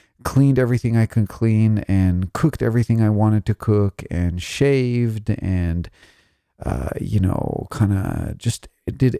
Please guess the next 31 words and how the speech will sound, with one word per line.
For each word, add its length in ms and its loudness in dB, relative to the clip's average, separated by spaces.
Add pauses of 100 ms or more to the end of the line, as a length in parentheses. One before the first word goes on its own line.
everything 960 0
that 420 0
I 240 2
needed 520 4
to 100 -2
do, 100 4
including 480 0
going 360 2
to 100 -2
the 120 0
store, 600 0 (480)
nothing 640 4
is 200 0
left 300 0
on 100 2
my 180 4
list 600 -2 (260)
in 140 0
terms 240 2
of 100 0
something 400 2
that 120 4
needs 280 0
to 80 -4
be 80 -2
done 280 2
the 60 2
next 280 -2
couple 260 -2
of 80 -2
days. 380 0